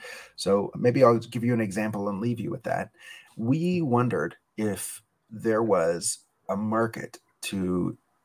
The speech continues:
have patients put their medical problems on figure one and have them sorted out by the doctors and nurses there. And so we built a website that said, "Welcome to,"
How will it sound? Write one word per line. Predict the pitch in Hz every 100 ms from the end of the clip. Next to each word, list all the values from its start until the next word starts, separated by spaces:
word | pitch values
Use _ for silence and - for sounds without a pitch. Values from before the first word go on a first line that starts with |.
| _ _ - _ - - -
have | 92 98 98
patients | - 120 120 165 -
put | - 143
their | 123 104
medical | 92 101 - 90
problems | - 101 - - 82 - -
on | 120 117
figure | - 107 90 87
one | 69 - - -
and | 98
have | 92 101
them | 92
sorted | - 82 80
out | 64 -
by | - 52 - - _ -
the | -
doctors | 87 - 78 -
and | 71
nurses | 71 - - -
there. | - - - - - - - _ _
And | 95
so | - 104
we | 123 143
built | 135 135
a | -
website | - - - 76 -
that | - -
said, | - 82 78 80 - - - - -
"Welcome | 123 151 175 156 151 131
to," | - 123 131 127 123